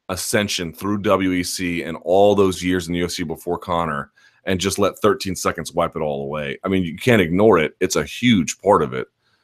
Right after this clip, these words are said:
Sort of like Vitor Belfort and his P E D part. I mean, it's a big deal, but it's not the deal. I mean, it's an incredibly distinguished record. It is an incredible achievement that he's been able to have. And I gotta be honest, like, um,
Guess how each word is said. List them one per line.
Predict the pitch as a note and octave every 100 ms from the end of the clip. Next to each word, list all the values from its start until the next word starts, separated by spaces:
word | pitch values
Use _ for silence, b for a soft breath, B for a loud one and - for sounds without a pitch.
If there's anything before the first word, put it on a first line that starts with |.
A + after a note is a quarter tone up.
| _
Sort | - A2+
of |
like | G2+ D#2+
Vitor | D#2+ G#2+ G2+
Belfort | E2+ F2+ F2+ F2
and | D#2
his | -
P | -
E | F#2 F2
D | F2 G#2
part. | D#2 D2
I | D#2
mean, | D#2+
it's | E2
a | F#2
big | D2+ G#2 F#2 D2+
deal, | F2+ F#2 C2+ C2 - _ -
but | G2+
it's | G2+
not | C3 A#2 D#2
the | E2+ G2
deal. | D#2+ C#2 B1+ - _ _ _
I | G#2
mean, | G#2+
it's | G#2+
an | G#2+
incredibly | F#2+ - - A#2+ A#2 G2 F2+
distinguished | E2+ - F#2+ E2 D#2
record. | E2 E2 D#2+ C#2 B1+
It | F2
is | F2+ E2+
an |
incredible | E2 D#2 - A2 A2 F2+
achievement | D#2+ - E2+ D#2
that | D2
he's | D#2 D2
been | D#2+ E2
able | D#2 D2
to |
have. | E2 D#2+
And | F2+
I |
gotta | A#2 B2
be | A#2
honest, | B2 C#3+ F2+ E2+
like, | E2 D#2+ b b b b b b _ -
um, | F#2+ F#2 F2 E2+ E2 E2+